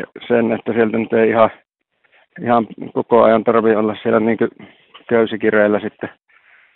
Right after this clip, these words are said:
Että tota, niin, niin pystyy vähän helpommin tekemään töitä siinä räystysalueella. Että ei se ole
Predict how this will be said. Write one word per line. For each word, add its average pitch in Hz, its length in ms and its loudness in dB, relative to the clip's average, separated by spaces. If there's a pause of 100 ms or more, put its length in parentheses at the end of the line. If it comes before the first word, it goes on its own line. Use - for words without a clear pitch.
(880)
Että 113 280 -8
tota, 110 300 -4
niin, 110 160 -2
niin 92 220 -8 (240)
pystyy - 280 -6
vähän 117 200 4
helpommin 113 400 2
tekemään 107 360 -6
töitä 110 320 -2
siinä 107 220 -6 (1080)
räystysalueella. 104 840 -4
Että - 240 -14
ei 104 220 -6
se 135 80 2
ole 127 120 4